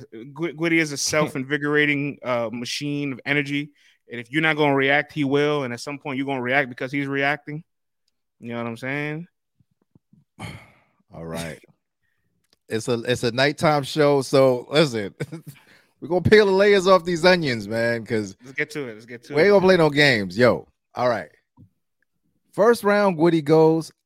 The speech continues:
Speaker 2: and I'm thinking to myself, "First part of this round is all right." Okay, 'cause, you know, Gwitty said, "Listen, I know I got the battle with Head Ice, but that's whatever.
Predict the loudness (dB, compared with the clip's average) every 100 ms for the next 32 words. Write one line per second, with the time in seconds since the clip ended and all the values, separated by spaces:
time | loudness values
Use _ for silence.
0 | _ -8 -6 -6 -6 -2 0 0 0 0
1 | 0 -2 _ _ _ _ _ _ _ _
2 | _ _ _ -6 -6 -6 -6 -4 -4 -4
3 | -6 -4 -2 -2 -4 -2 0 0 0 -2
4 | -2 -6 _ _ _ _ _ 2 2 2
5 | -2 -2 -6 -4 0 0 0 -4 -4 -2
6 | -4 -2 -4 -4 -10 -12 _ _ -12 -4
7 | -2 0 -2 -2 0 2 2 0 -2 -2
8 | 0 -2 -4 -8 -4 -4 -4 -6 -4 -2
9 | -2 -6